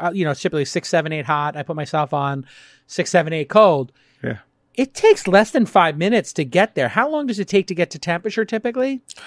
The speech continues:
Speaker 1: from a
Speaker 2: Yeah.
Speaker 1: cold start?
Speaker 2: Yeah, from zero, like, fifteen minutes, you're at
Speaker 1: Yeah.
Speaker 2: the maximum cold.
Speaker 1: Oh, at maximum
Speaker 2: Oh,
Speaker 1: cold.
Speaker 2: yeah, and, and the warm is usually faster.
Speaker 1: The warm's faster, and heating water is easy.
Speaker 2: Yep.
Speaker 1: But cooling water, isn't that hard?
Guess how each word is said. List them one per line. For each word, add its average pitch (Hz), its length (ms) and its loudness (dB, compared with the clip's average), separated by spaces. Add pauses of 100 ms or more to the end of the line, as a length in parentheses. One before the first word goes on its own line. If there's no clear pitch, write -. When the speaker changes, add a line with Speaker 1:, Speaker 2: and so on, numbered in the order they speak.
Speaker 1:
from 180 100 0
a 170 60 6
Speaker 2:
Yeah. 160 160 8
Speaker 1:
cold 113 140 4
start? 226 340 4 (100)
Speaker 2:
Yeah, 127 540 6
from 127 320 2
zero, 131 280 8
like, 117 200 4
fifteen 131 440 4
minutes, 143 440 4
you're 117 180 6
at 107 140 4
Speaker 1:
Yeah. 107 80 2
Speaker 2:
the 104 40 0
maximum 110 580 0
cold. 127 440 4
Speaker 1:
Oh, 180 140 8
at 143 100 -2
maximum 147 300 0
Speaker 2:
Oh, - 20 -16
Speaker 1:
cold. - 160 0
Speaker 2:
yeah, 113 180 4
and, 127 140 -2
and 131 220 4
the 135 80 8
warm 139 300 6
is 110 140 0
usually 107 360 0
faster. - 480 -4 (300)
Speaker 1:
The 175 40 0
warm's 269 300 4
faster, 143 520 0
and 175 240 0
heating 254 440 2
water 151 240 4
is 127 120 -6
easy. 117 460 -4 (300)
Speaker 2:
Yep. 120 160 2 (280)
Speaker 1:
But - 180 2
cooling 392 480 8
water, 151 260 4
isn't 214 200 2
that 349 180 2
hard? 165 440 4